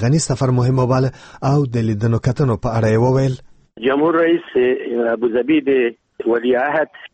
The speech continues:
Speaker 2: د اماراتو د ولی عهد او صدر اعظم او د دوبۍ د حاکم سره د اماراتو د کورنیو چارو د وزیر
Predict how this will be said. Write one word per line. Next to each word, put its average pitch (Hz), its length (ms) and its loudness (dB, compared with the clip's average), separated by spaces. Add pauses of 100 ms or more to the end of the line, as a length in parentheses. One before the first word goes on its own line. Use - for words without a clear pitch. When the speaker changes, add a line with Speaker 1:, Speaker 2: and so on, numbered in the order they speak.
(120)
Speaker 2:
د 113 240 0
اماراتو 127 460 -2
د 120 140 0
ولی 120 260 0
عهد 123 240 -4 (320)
او 117 160 -8
صدر 113 260 0
اعظم 117 320 -2 (320)
او 113 80 2 (140)
د - 20 2 (380)
دوبۍ 135 240 2 (100)
د - 140 -2
حاکم 123 340 -2 (140)
سره 127 240 0 (360)
د - 20 2 (440)
اماراتو 120 500 -2
د 123 380 2
کورنیو 123 460 0
چارو 127 260 0
د 123 140 2
وزیر 143 280 0